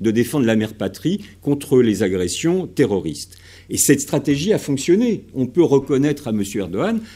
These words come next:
d'avoir pour le coup un, un véritable sens et flair politique, parce que, euh, mission accomplie du point de vue de ses intérêts et de ses objectifs.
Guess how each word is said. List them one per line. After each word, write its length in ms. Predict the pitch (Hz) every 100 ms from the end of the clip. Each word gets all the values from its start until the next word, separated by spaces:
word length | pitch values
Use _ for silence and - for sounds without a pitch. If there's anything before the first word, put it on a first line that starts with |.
| -
d'avoir 360 | 139 123 135 127
pour 160 | 143
le 140 | 110 104
coup 200 | 147 208
un, 320 | 113 101 101
un 140 | 110
véritable 640 | 98 156 139 127 151 104 95
sens 380 | - 170 - 90
et 60 |
flair 540 | - - - - 160 -
politique, 600 | 110 90 87 - 220 - - -
parce 200 | 127 -
que, 100 | -
euh, 400 | 202 147 127 107 120
mission 360 | 127 127 156
accomplie 420 | 139 165 165 254
du 300 | - 110 139
point 180 | 139 131
de 60 | 139
vue 80 | 170
de 40 |
ses 200 | 139 113
intérêts 420 | 107 107 101 180 190 - -
et 80 | 127
de 120 | 120
ses 260 | - 110
objectifs. 600 | 104 85 73 - - -